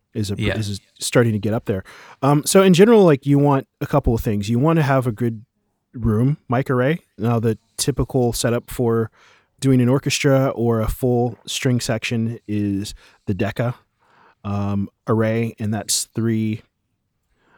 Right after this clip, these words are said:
Speaker 1: um, you know, three Omni mics that are up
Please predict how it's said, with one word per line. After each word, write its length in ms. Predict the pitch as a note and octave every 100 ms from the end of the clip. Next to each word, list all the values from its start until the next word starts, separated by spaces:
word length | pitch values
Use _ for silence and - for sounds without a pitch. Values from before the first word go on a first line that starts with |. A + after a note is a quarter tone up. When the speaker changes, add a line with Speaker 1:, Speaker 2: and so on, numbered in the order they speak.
| _ -
Speaker 1:
um, 460 | E2 C#2+ - A2+
you 60 | B2
know, 60 | G2
three 360 | - B2 A#2+ A#2+
Omni 360 | C3 A#2+ B2 B2
mics 440 | A2+ A2 A2+ - -
that 140 | A2+
are 120 | G2+ A2+
up 180 | A#2